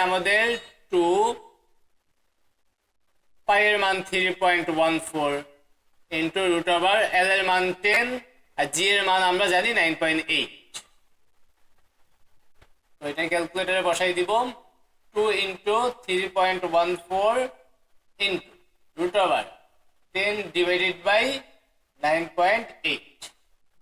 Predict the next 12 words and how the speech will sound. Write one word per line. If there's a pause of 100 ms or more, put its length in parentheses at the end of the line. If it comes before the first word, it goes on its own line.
(960)
six (220)
point (160)
three (100)
four (200)
three, (520)
six (140)
point
three
four। (640)
সিক্স (120)
পয়েন্ট (100)
থ্রি